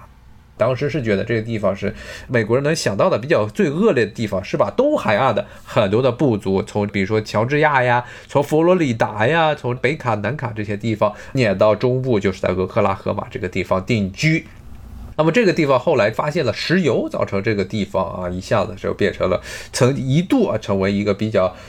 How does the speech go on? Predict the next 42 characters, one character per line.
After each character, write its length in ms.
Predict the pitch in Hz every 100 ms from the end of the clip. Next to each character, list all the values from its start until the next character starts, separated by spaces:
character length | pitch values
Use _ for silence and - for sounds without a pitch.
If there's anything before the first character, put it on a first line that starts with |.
| -
人 220 | 123 127
口 420 | 131 113 98 101 101
增 240 | 101 131
长 100 | 113
非 200 | 95 127
常 160 | 135 123
迅 200 | 214 143
速 140 | 143
的 60 | 104
地 180 | 156
方， 180 | 117 123
而 140 | 110 123
且 100 | 113
这 200 | 156 127
也 120 | -
是 200 | - 143
美 140 | 117
国 140 | 98 117
历 120 | 143
史 80 | 101
上 120 | 92
唯 80 | 120
一 220 | 214 233
的 80 | 143
一 160 | 113
次 240 | 147 214 151
黑 220 | 156 190
人 240 | 131 113
和 120 | 117
白 140 | 117 -
人 160 | 120 117
能 120 | 117
在 100 | 120
同 300 | - 101 170
一 80 | 247
个 80 |
起 160 | 143 147
跑 160 | 139 -
线 200 | 240 262
上 160 | 120 104
竞 240 | 139 107
争。 200 | 120 107